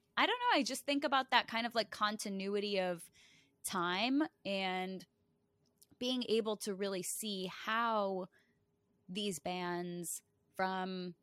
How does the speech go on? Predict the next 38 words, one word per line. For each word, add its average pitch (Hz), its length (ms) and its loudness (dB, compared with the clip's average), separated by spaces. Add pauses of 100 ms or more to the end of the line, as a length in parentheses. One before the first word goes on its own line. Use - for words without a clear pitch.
(120)
the 175 80 -4
sixties, 175 500 -6
the 170 80 -8
seventies, 165 480 -4
the - 140 -6
eighties 175 560 -2 (100)
really 208 260 -2
kind 202 240 -6
of, 185 60 -6
like, 180 160 -2 (100)
paved 190 500 0
the 185 100 -4
way 175 500 -2 (560)
and 185 640 0 (480)
opened 220 320 4
up 202 140 4
opportunities. 202 920 0
And 190 180 -4
even 247 180 4
if 294 140 0
that 254 180 4
opportunity, 240 720 2
I 175 60 0
think, 285 320 -6 (500)
especially 220 460 -2
'cause 208 160 -2
I'm 269 160 4
a - 40 -2
millennial, 202 640 0
but 190 320 -2
Gen 214 320 2 (140)
X - 500 0 (720)
just 208 160 -4
has 220 280 2
s-, 233 120 -4
such 226 260 2
a 254 60 2
strong 185 500 0